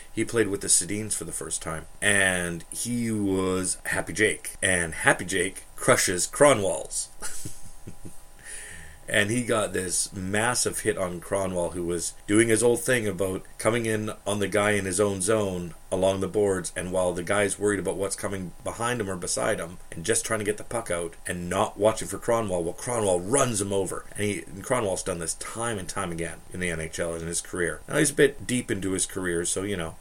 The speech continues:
but Jake's father <laughs> had actually texted him before the game, just like he did last time, "Watch out for Kronwall. He does this. So if he comes in on ya,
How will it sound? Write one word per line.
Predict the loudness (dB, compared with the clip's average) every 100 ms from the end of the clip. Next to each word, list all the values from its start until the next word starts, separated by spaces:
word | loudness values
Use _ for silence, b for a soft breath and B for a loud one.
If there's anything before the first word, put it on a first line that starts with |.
| -2
but | -2 0
Jake's | 0 2 2 2
father | 4 4 2 -2 -6 -10
<laughs> | -14 -6 -4
had | -2
actually | 0 0 0 -2 -2
texted | 0 -2 -2 -4 -4
him | -4 -4 -8 -8
before | -2 2 2
the | 4
game, | 4 4 2 -6 B 0
just | 2
like | 4 2
he |
did | -2 2
last | 2 2 -2
time, | -4 -6 -12 -2
"Watch | 0 2 0
out | 0
for | 0 0
Kronwall. | 0 0 0 -2 -6 -10 -10
He | -6 -6 4
does | 6 6 4
this. | 0 -4 -4 -6 -10 -12 -2
So | 2
if | 2
he | 0
comes | -2 0 2 2
in | 2 2
on | 0 0
ya, | -2 -4